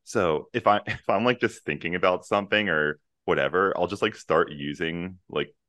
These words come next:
pretty just complicated language sometimes that is, like,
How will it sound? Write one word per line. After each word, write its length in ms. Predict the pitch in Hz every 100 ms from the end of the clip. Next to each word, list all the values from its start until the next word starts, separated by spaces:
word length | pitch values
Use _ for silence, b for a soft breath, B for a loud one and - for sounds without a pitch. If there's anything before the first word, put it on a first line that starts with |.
| _ _ _
pretty 480 | - 92 90 80 - _
just 260 | 90 - _ _ -
complicated 840 | - 73 87 80 73 78 76 76 _ _ _
language 500 | - 73 71 71 92
sometimes 520 | - 104 104 113 117 110
that 160 | 87
is, 140 | 76 90
like, 160 | 87